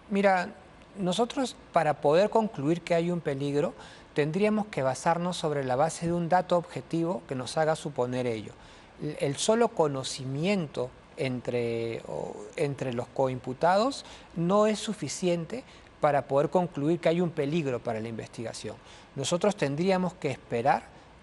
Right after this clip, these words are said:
que, o que, o que exista una reunión o un intento de reunión, hasta un intento de coordinación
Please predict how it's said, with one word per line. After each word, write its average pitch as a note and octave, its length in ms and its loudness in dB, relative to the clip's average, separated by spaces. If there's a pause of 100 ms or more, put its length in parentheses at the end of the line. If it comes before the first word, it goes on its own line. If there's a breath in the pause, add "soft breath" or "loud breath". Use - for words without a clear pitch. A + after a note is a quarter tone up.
que, B2 440 -2
o D#3 140 2
que, D3+ 320 -2
o C#3 80 -4
que - 100 -8
exista - 460 2
una F3+ 260 4
reunión D#3 520 0 (340 loud breath)
o C3+ 120 6
un G#3+ 180 4
intento F3+ 720 2
de C3+ 80 4
reunión, D3 520 -2 (160)
hasta D#3 260 2
un A#3+ 100 2
intento G#3+ 680 0
de C#3 120 4
coordinación C3+ 760 -2